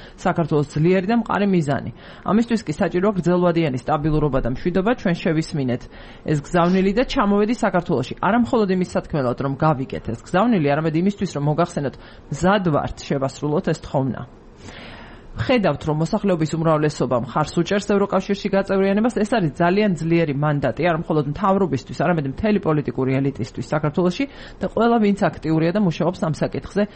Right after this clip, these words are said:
მას ეხება. დღეს ჩამოვედი ძალიან მკაფიო მიზნით, გვინდა დაგეხმაროთ. საქართველოს მოსამზადებლად დაგეხმაროთ ევროკავშირში გაწევრიანებაში და გვინდა ვიაროთ წინ. და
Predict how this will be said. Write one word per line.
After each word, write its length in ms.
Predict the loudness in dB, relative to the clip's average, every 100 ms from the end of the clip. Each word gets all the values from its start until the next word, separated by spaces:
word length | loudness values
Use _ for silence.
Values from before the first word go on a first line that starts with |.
| -10
მას 300 | -2 0 2
ეხება. 420 | 0 -2 -4 -6 -10 -14 -20 -18 -20 -20 -20 -8
დღეს 300 | 0 0 2
ჩამოვედი 460 | 2 2 2 0 -2
ძალიან 360 | 0 2 2
მკაფიო 340 | 2 0 2 2
მიზნით, 320 | 4 4 2
გვინდა 300 | 2 4 4
დაგეხმაროთ. 680 | 2 0 -2 -4 -4 -6 -8 -14
საქართველოს 580 | -8 -2 0 0 0 0
მოსამზადებლად 720 | 0 -2 0 0 -2 -2 -2
დაგეხმაროთ 600 | 0 -2 -2 -2 0 0 2
ევროკავშირში 640 | 0 0 0 -2 -4 -4
გაწევრიანებაში 800 | -2 -2 0 0 0 -2 -6 -8 -12 -16 -18 -12 -4
და 120 | 0
გვინდა 320 | 2 4 4 4
ვიაროთ 420 | 4 4 2 -2
წინ. 360 | -6 -4 -4 -6 -10
და 180 | -2 0